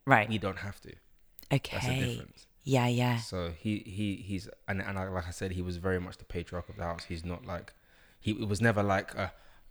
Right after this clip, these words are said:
Speaker 2: s-, son and dad, we're friends kind. It was, I mean, it was love, but it wasn't like, it's like, "I am the dad." So it
Speaker 1: Yeah.
Speaker 2: was never, and I was very aware.
Speaker 1: Mm.
Speaker 2: Um, there was love for sure, but yeah,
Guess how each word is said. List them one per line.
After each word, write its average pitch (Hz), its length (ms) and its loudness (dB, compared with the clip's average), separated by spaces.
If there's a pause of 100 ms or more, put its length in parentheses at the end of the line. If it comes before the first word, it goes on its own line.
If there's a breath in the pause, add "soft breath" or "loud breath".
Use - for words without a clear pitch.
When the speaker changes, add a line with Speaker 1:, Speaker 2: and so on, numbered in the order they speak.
Speaker 2:
s-, - 720 0
son 101 420 4
and 95 240 -4
dad, 90 340 2
we're 92 200 0
friends 92 480 0
kind. 90 220 -4
It 92 80 -4
was, 95 240 0
I 101 60 4
mean, 101 120 2
it 92 80 -4
was 90 120 -4
love, 110 360 6
but 98 100 2
it 92 80 -4
wasn't 95 320 0
like, 90 180 0 (280)
it's - 140 -10
like, 98 180 2
"I 95 120 2
am 87 180 -2
the 85 80 -12
dad." - 260 -8 (180)
So - 160 -2
it 127 40 4
Speaker 1:
Yeah. 123 80 6
Speaker 2:
was 117 100 0
never, 90 320 -2 (440 soft breath)
and 101 120 4
I 101 60 6
was 95 160 2
very 87 240 0
aware. 85 380 -4 (340)
Speaker 1:
Mm. 147 320 6
Speaker 2:
Um, 90 340 -2
there 87 100 0
was 85 140 -2
love 87 320 -2
for - 120 -14
sure, 87 420 -6
but 82 180 -6 (800 soft breath)
yeah, 87 300 -4